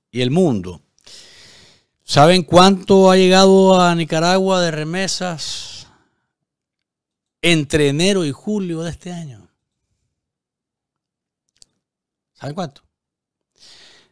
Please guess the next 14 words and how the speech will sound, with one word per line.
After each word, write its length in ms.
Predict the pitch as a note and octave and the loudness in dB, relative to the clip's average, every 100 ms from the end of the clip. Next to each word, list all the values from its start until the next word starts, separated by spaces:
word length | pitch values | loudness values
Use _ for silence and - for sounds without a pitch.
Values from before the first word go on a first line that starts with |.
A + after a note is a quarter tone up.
| _ | _
Dos 300 | A2+ D3 B2+ | _ 0 0
mil 600 | A#2 C#3+ G3+ A3 A3+ - _ _ | -2 0 0 0 -4 -12 _ _
novecientos 1000 | C3 B2+ A2+ - E3 E3+ D#3 E3+ - - _ - | -14 -10 -8 -8 -8 -10 -16 -20 -20 -20 _ -16
veintiséis 880 | B2+ A2 G#2 - C3+ D3 C#3+ - - _ | -16 -16 -18 -16 -14 -14 -16 -18 -20 _
millones 880 | A2 G2+ F#2+ A#2+ B2 A#2+ A#2 - _ _ _ _ | -20 -18 -14 -12 -12 -16 -20 -20 _ _ _ _
de 100 | G2 | -18
dólares. 880 | F#2+ G2 G2 _ _ - - - _ _ _ _ _ _ _ _ _ _ _ _ _ - | -16 -18 -20 _ _ -20 -20 -20 _ _ _ _ _ _ _ _ _ _ _ _ _ -10
¿Cuánto? 420 | E3 G#3 G3+ - _ _ | -8 -8 -14 -20 _ _
Dos 340 | A#2 B2+ C3+ G#2 | _ -4 -4 -6
mil 600 | A2+ D#3+ G3 A3+ G#3 _ _ | -12 -6 -4 -6 -10 _ _
novecientos 1000 | C3 B2+ A2 - C#3+ D#3 D3 D#3+ C#3+ G#2 | -10 -8 -6 -6 -6 -8 -12 -20 -20 -20
veintiséis 640 | G#2 A#2+ A#2 G#2+ C#3+ C3 | -16 -14 -12 -12 -12 -14
coma 440 | - F3 F3+ C#3+ - _ - | -8 -8 -6 -10 -16 _ -8
tres 540 | E3 F#3 - - | -6 -4 -4 -6